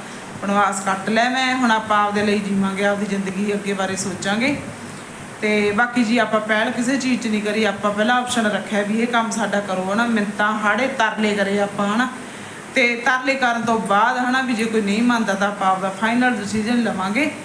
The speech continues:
ਤੇ ਭੈਣ ਭਰਾ ਸਾਰੇ ਸਪੋਰਟ ਕਰਿਓ ਹਨਾ ਆਪਾਂ ਨੂੰ, ਤੇ ਮੈਨੂੰ ਗਲਤ ਨਾ ਸਮਝਿਓ, ਤੇ ਇਹ ਚੀਜ਼ ਨਾ ਸਮਝਿਓ ਹਨਾ, ਵੀ ਧੀਆਂ ਬਾਰੇ ਨਹੀਂ ਸੋਚਦੀ, ਆਪਦੀ ਜ਼ਿੰਦਗੀ ਬਾਰੇ ਸੋਚੀ ਜਾਂਦੀ ਹੈ। ਪੰਦਰਾਂ ਸਾਲ ਮੈਂ ਆਪਦੀਆਂ ਧੀਆਂ ਬਾਰੇ ਸੋਚਿਆ ਹਨਾ, ਤੇ ਉਹਨਾਂ ਤੋਂ ਬਗੈਰ ਮੇਰਾ ਨਾ ਕੋਈ ਹਨਾ, ਮੈਂ ਕੁਛ ਵੀ ਹੈ ਨਹੀਂ ਸੀ ਹਨਾ, ਮੈਂ ਨਾ ਕੋਈ ਮੇਰੀ ਜੀਣ ਦੀ ਵਜ੍ਹਾ ਸੀ,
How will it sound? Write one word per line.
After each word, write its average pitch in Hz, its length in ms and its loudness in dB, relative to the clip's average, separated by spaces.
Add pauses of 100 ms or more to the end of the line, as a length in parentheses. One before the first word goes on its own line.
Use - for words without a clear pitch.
(340)
ਤੇ 202 120 2
ਭੈਣ 233 280 0
ਭਰਾ 226 200 2
ਸਾਰੇ 214 280 0
ਸਪੋਰਟ 185 340 -6
ਕਰਿਓ 190 260 -2
ਹਨਾ 226 220 2
ਆਪਾਂ 190 240 0
ਨੂੰ, 196 80 -2
ਤੇ 196 120 -2
ਮੈਨੂੰ 208 280 0
ਗਲਤ 202 240 -2
ਨਾ 247 140 2
ਸਮਝਿਓ, 247 440 0 (380)
ਤੇ 262 160 0
ਇਹ 277 60 2
ਚੀਜ਼ 285 240 2
ਨਾ 254 100 2
ਸਮਝਿਓ 254 440 0
ਹਨਾ, 262 120 2
ਵੀ 262 200 -2
ਧੀਆਂ 254 200 2
ਬਾਰੇ 196 220 0
ਨਹੀਂ 196 100 -2
ਸੋਚਦੀ, 202 360 -2
ਆਪਦੀ 208 260 0
ਜ਼ਿੰਦਗੀ 196 320 0
ਬਾਰੇ 196 200 0
ਸੋਚੀ 202 340 -2
ਜਾਂਦੀ 202 260 0
ਹੈ। 247 60 2
ਪੰਦਰਾਂ 214 460 0
ਸਾਲ 294 520 0 (480)
ਮੈਂ 214 100 4
ਆਪਦੀਆਂ 220 340 2
ਧੀਆਂ 247 240 2
ਬਾਰੇ 190 220 2
ਸੋਚਿਆ 202 380 -2
ਹਨਾ, 214 200 0 (100)
ਤੇ 202 60 -4
ਉਹਨਾਂ 226 240 2
ਤੋਂ 240 120 0
ਬਗੈਰ 196 460 0
ਮੇਰਾ 196 280 2
ਨਾ 190 160 0
ਕੋਈ 190 240 -2
ਹਨਾ, 220 320 0 (540)
ਮੈਂ 214 120 0
ਕੁਛ 226 260 0
ਵੀ 254 180 4
ਹੈ 214 100 2
ਨਹੀਂ 202 140 -2
ਸੀ 202 140 2
ਹਨਾ, 233 160 2
ਮੈਂ 240 120 2
ਨਾ 214 200 4
ਕੋਈ 214 160 0
ਮੇਰੀ 214 180 2
ਜੀਣ 208 260 2
ਦੀ 202 140 0
ਵਜ੍ਹਾ 202 320 2
ਸੀ, 247 260 0